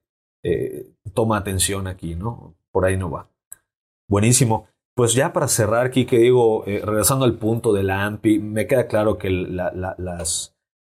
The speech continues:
las áreas que el, que el ampi toca son áreas medulares en el desarrollo inmobiliario, son bien importantes.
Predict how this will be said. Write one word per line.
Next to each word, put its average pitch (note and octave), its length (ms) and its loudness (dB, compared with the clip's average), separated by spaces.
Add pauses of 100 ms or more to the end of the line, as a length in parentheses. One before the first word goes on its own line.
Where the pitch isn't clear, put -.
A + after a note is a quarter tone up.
(240)
las G#2 240 2
áreas B2+ 420 2
que G2+ 140 -2
el, G2 240 -2
que - 80 -2
el G2+ 80 2
ampi A2+ 260 -2
toca A#2 300 0
son A2 220 -2
áreas A2 380 2
medulares G2+ 800 0
en F#2+ 60 -6
el F2+ 60 -6
desarrollo F#2 320 0
inmobiliario, F#2 460 -2
son G#2 160 -6
bien G2 140 -2
importantes. F#2+ 960 -2